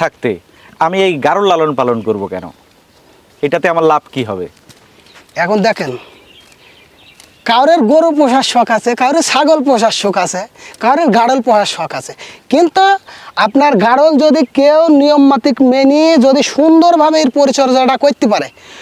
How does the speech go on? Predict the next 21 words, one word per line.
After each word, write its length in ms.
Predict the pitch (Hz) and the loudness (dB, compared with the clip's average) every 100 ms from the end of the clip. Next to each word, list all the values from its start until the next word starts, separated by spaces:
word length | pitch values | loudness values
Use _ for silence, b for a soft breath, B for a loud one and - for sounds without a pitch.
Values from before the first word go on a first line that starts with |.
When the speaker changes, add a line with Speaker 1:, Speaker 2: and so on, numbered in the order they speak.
| B 208 151 | B -2 2
Speaker 2:
গরু 280 | 262 294 330 349 | 2 2 0 0
ছাগলের 380 | - 269 294 302 - | 0 0 0 0 -2
থেকে 180 | 294 294 | -2 0
গাড়লের 420 | 233 226 240 214 180 | 0 0 2 2 0
লাভ 160 | 160 143 | -2 -4
আছে। 140 | - 139 - b - | -8 -14 -20 b -4
কেন 140 | 277 311 302 | -2 0 -2
আছে? 160 | 277 311 320 180 | -2 -4 -2 -2
বছরে 280 | 220 220 254 247 | -2 0 0 0
আপনি 140 | 226 240 | 0 0
দুইবার 380 | 196 226 202 175 | 0 2 0 -2
বাচ্চা 200 | 180 - | -4 -6
পাচ্ছেন। 200 | 160 165 - B B 285 | -10 -10 -14 B B -2
একটা 140 | 294 247 | 0 0
গাড়ল 220 | 269 311 269 | 0 0 2
কিনে 200 | 320 330 | 2 2
নিয়ে 100 | 302 311 | 2 2
গেলেন 180 | 302 294 285 | 0 -2 0
পনেরো 280 | 294 285 233 | 2 2 2
হাজার 180 | 220 220 - | 0 -4 -4
টাকায়, 260 | 185 156 | -6 -6